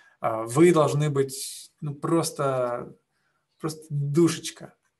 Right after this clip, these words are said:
Ну, просто вот как бы всё знаю, всё умею, и очень хорошо, а, и, и как человек хороший, и как специалист хороший. Всё, на сегодня будем закругляться.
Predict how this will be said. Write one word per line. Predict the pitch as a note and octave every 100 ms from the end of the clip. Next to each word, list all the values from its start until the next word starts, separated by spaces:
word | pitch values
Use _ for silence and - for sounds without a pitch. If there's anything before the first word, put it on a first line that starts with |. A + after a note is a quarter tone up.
| _
Ну, | D3+ C#3
просто | - E3 F3+ F3+ C3+
вот | C3+ -
как | - C3+
бы | C3+ C#3
всё | - - E3+
знаю, | D3+ E3 D#3+ D3+
всё | C#3 D#3+ D3
умею, | D3+ F3 F3 E3 D#3 - - _
и | D3 C#3 C3+
очень | D#3+ D#3 C#3+
хорошо, | C3 C3 B2+ - C#3 C3 B2+ B2 _ _ _ _
а, | - C3 A#2+ - - _ _ _ _
и, | - - - - E2 - -
и |
как | D3 C#3+
человек | - C#3+ D#3+ G#3
хороший, | - E3 E3 E3 C3
и | - C3+
как | C#3
специалист | - C3+ - A#2 F2+ -
хороший. | - - - - _ _ _ _ _ - - _ _ _ - _ -
Всё, | - C#4+ - -
на | - - - F3 D#3
сегодня | - F3 E3+ C#3+
будем | C3 D3+ C#3+ C3 - -
закругляться. | D#3 D#3 D#3 C#3+ C3 A#2 A#2 - G#3+